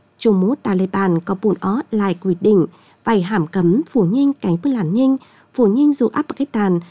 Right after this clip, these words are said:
có báo đài P F sự, ép nặng bước chương đại học, cuồng ảnh tênh lại bưng học sinh, nặng bưng chương cấp sáu cấp sàm có báo đài P F sự, phủ nhinh dù Afghanistan có báo đài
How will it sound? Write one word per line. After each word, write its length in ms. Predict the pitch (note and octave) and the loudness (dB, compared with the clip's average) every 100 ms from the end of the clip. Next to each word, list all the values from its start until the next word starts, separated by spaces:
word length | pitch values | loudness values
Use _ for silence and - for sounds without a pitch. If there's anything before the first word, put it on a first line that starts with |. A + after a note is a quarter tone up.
| _ | _
có 120 | A3 | -4
báo 180 | G3 G3 C4 | -2 -2 -2
đài 160 | A3+ | -4
P 80 | E3+ | -2
F 240 | F3 A#3+ D4 | -4 -4 -6
sự, 480 | - A3 G3 E3+ D#3+ - _ | -4 0 2 0 -4 -14 _
ép 240 | C4 - | -4 -2
nặng 160 | A#3 E3+ | -4 -2
bước 120 | B3 | -4
chương 140 | - C#4+ | -4 -2
đại 100 | G#3+ | -2
học, 260 | F3 G3+ F#3 - - _ | -2 -2 -4 -12 -20 _
cuồng 120 | A3+ | -4
ảnh 220 | G3+ G3+ F3+ | -2 -2 -2
tênh 220 | C#4+ C4 | -2 -2
lại 120 | F3+ F3 | -4 -4
bưng 100 | C4 | -4
học 160 | F#3 | -6
sinh, 340 | - G#3 F3+ E3 - _ | -4 0 0 -2 -8 _
nặng 260 | G#3+ G#3+ E3+ - | -2 0 -2 -4
bưng 180 | C4+ C4+ | -4 -2
chương 280 | - C#4 | -2 -2
cấp 160 | C4+ C#4+ | -2 -6
sáu 200 | - F3+ | -4 -4
cấp 140 | A#3+ | -4
sàm 300 | - A3+ F#3 | -6 -4 -2
có 140 | E3+ G3 | -2 -2
báo 180 | F3+ C#4+ | -4 -4
đài 160 | A3+ F3 | -4 -4
P 80 | - | -4
F 160 | C4 - | -8 -6
sự, 360 | - G#3 E3+ E3 _ _ _ - | 0 2 2 -2 _ _ _ 0
phủ 80 | |
nhinh 320 | G3 G#3+ C#4 B3+ | 0 2 0 0
dù 140 | G#3 | -4
Afghanistan 680 | - - A3+ C4+ G#3+ F#3+ E3 | -6 -8 -8 -6 -4 -4 -4
có 80 | G3 | -4
báo 200 | F#3 A3 A#3+ | -4 -4 -2
đài 260 | G#3+ E3 | 0 0